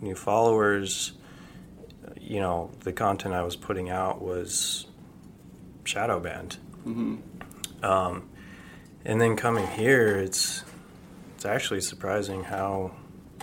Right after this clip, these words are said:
Speaker 1: <laughs> I guess how we haven't gotten shut down at this point.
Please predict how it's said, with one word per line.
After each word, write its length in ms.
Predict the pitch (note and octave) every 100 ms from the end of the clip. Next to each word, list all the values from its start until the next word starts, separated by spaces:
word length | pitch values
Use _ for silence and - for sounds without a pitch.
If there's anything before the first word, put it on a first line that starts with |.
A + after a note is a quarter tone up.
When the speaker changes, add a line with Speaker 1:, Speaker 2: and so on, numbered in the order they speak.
| - - - - - - - - - - - - - - - -
Speaker 1:
<laughs> 640 | - - - - - - -
I 240 | - A#2
guess 360 | - - A2+ -
how 140 | G#2+
we 140 | F#2 F2+
haven't 360 | F#2 A2+ A2+
gotten 300 | F2 F2 F#2
shut 300 | F2+ - -
down 240 | G#2 G2 F#2+
at 100 | F2
this 200 | B2 -
point. 360 | - F2 E2